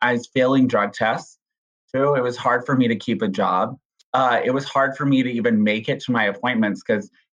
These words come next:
you know, lots of times I didn't have reliable transportation. Um, you know, so I was, like, missing different things that I needed to get to. And, um, and, and also just, you know,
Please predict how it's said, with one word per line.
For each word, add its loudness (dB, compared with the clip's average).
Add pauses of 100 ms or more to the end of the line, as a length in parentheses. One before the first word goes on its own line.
you 2
know, 0
lots 0
of -12
times -2
I 2
didn't 2
have -2
reliable 0
transportation. -2 (640)
Um, 4
you 4
know, 2
so 0
I 4
was, -2
like, -2
missing -4 (380)
different -4
things 0
that 2
I 0
needed 2
to -6
get 0
to. 0 (500)
And, 4
um, 2
and, 0
and 2
also 2
just, -6
you 0
know, 0